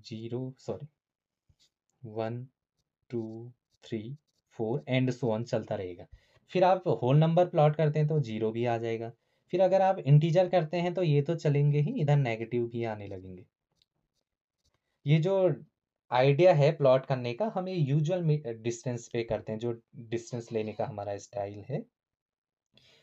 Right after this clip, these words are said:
अब आप फ्रैक्शन जब आप प्लॉट करेंगे तो फ्रैक्शन में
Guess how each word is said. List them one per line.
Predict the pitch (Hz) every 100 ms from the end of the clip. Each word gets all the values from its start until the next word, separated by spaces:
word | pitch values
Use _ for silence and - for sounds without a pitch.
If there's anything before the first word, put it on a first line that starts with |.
| -
अब | 185
आप | 214 214 _ -
फ्रैक्शन | - 175 - 220 202
जब | 196
आप | 190 185
प्लॉट | 151 143 151
करेंगे | 139 135 131 - _ _
तो | 156
फ्रैक्शन | 151 135 - - 147
में | 147 147 147